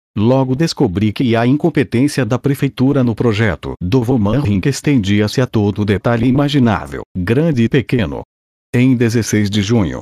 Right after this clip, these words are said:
uma semana depois de fechar meu acordo para assumir a reconstrução do rink, a prefeitura publicou um relatório sobre os erros cometidos no Voman Rink ao longo dos últimos seis anos.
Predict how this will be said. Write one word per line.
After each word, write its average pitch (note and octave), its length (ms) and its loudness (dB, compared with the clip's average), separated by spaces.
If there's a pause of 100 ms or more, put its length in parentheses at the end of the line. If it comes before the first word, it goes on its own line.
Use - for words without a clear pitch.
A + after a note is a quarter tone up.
(120)
uma C#3 240 2
semana A2+ 380 0
depois D#3 400 0
de C#3 140 -2
fechar B2+ 340 -2
meu B2 220 2
acordo A2+ 480 0
para B2 260 0
assumir A#2 420 2
a A#2+ 60 -2
reconstrução C3+ 720 -2
do A#2+ 100 0
rink, G#2+ 440 -2 (120)
a B2 80 0
prefeitura B2 640 0
publicou A#2+ 480 0
um C#3 160 4
relatório B2 680 0
sobre C3 280 0
os A#2+ 140 0
erros G#2+ 560 -2
cometidos A#2+ 680 0
no C#3 160 0
Voman C3+ 320 0
Rink G#2 280 0
ao A2 140 0
longo B2+ 340 2
dos B2+ 280 0
últimos C3 400 0
seis A2 280 0
anos. F2+ 440 -2